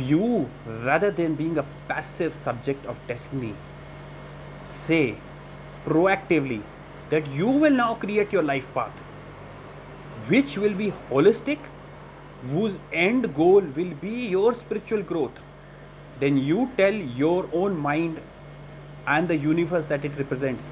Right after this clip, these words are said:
that now I am creating my destiny. I want all of these things, be-, not because I want to be stinkingly rich, but because they are needed. The goal is now clear to me, and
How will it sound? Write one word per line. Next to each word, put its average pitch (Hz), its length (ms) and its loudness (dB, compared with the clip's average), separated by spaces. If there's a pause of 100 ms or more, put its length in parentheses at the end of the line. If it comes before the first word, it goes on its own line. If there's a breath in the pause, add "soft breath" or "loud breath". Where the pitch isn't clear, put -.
(600)
that 156 180 0
now 160 340 2
I 151 220 6
am 220 240 0
creating 175 500 2
my 165 140 2
destiny. 139 640 -4 (1120)
I 165 220 6
want 240 360 2
all 156 140 4
of 165 140 0
these 160 180 -4 (100)
things, 269 280 2 (920)
be-, 180 140 0
not 175 480 2
because 202 300 2
I 165 140 2
want 160 280 0
to 196 60 2
be 190 140 2 (180)
stinkingly 185 540 0 (160)
rich, 185 280 -2 (760)
but 185 180 2
because 196 320 2
they 180 100 4
are 170 200 2
needed. 156 320 -2
The 135 80 2
goal 180 500 6 (140)
is 143 60 -6
now 165 420 0
clear 175 260 4
to 156 160 0
me, 123 240 0 (1200)
and 151 200 0